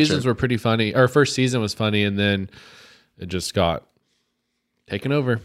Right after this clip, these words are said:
Speaker 1: So we
Speaker 2: Well, that's
Speaker 1: stopped
Speaker 2: like,
Speaker 1: watching.
Speaker 2: uh, now. So <clears throat> Kelsey is being cast for a film, and I won't say what or
Speaker 1: Okay.
Speaker 2: anything,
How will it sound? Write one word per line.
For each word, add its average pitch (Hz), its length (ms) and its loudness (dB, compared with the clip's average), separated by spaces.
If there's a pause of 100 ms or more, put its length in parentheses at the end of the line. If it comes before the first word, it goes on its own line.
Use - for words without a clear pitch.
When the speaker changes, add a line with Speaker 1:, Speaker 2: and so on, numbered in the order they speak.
(140)
Speaker 1:
So - 140 -16
we - 60 0
Speaker 2:
Well, 123 100 6
that's 120 180 6
Speaker 1:
stopped 131 120 6
Speaker 2:
like, 104 120 2
Speaker 1:
watching. 101 120 2
Speaker 2:
uh, 82 440 4
now. 98 680 4 (600)
So 110 440 4
<clears throat> - 60 -16
Kelsey 120 580 4
is 98 560 2 (100)
being 107 360 2
cast - 680 0 (280)
for 113 180 4
a 98 60 2
film, 95 400 0 (180)
and 110 140 2
I 107 80 4
won't 98 280 2
say 98 180 0
what 98 380 2
or 80 40 -2
Speaker 1:
Okay. 95 100 0
Speaker 2:
anything, 95 240 -2